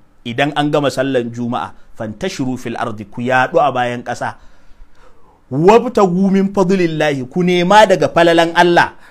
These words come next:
"Wa zkurullaha kathiran la'allakum tuflihuna." Ku yi ta zikiri mai yawa. Ku yi ta zikiri, ku yi ta zikiri kathiran,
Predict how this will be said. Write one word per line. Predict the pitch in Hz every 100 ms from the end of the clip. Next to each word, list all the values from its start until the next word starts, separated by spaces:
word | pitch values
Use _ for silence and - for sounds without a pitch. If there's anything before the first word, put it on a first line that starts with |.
| -
"Wa | 131 143 143
zkurullaha | 135 - 131 131 131 127 127 135 120 120
kathiran | - 113 - 139 127 123 117
la'allakum | 117 131 135 117 120
tuflihuna." | 120 123 123 110 110 104 - _
Ku | -
yi | 170 190
ta | - 226
zikiri | 214 - 180 156 131 - -
mai | 196 180 147
yawa. | 175 180 123 - - - - _ _ - _ - - -
Ku | 180
yi | 202
ta | 208 247
zikiri, | 175 226 - 135 127 -
ku | 220
yi | 220
ta | 226
zikiri | 202 226 170 156
kathiran, | 156 165 147 180 170